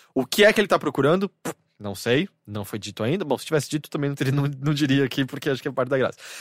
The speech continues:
Então, assim, tem mais alguma coisa pra ser revelada nessa série nesse momento.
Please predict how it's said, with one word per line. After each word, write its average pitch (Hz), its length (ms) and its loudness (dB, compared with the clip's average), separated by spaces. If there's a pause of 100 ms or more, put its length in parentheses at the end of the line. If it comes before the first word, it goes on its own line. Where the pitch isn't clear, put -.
(120)
Então, 220 140 6
assim, 156 200 2 (160)
tem 208 140 2
mais 202 380 4
alguma 202 260 4
coisa 170 320 4
pra 165 160 0
ser 151 140 -2
revelada 139 440 2
nessa 131 220 -2
série 117 340 0
nesse 110 200 -6
momento. 113 340 -6